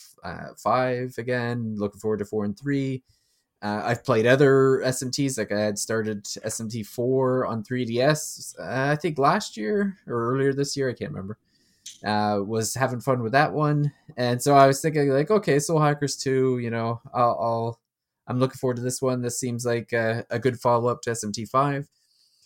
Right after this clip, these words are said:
And for me, it was kind of a combination of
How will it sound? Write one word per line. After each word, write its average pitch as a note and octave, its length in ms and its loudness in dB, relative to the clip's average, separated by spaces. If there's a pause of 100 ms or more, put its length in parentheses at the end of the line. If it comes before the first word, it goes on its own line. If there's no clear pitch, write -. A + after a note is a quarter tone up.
(220)
And B2+ 320 2
for C#3+ 140 6
me, G#3+ 380 4
it D3+ 220 0
was D3 240 2
kind D#3 180 0
of D3 80 -2
a - 40 -2
combination C3+ 640 -2
of A#2+ 320 0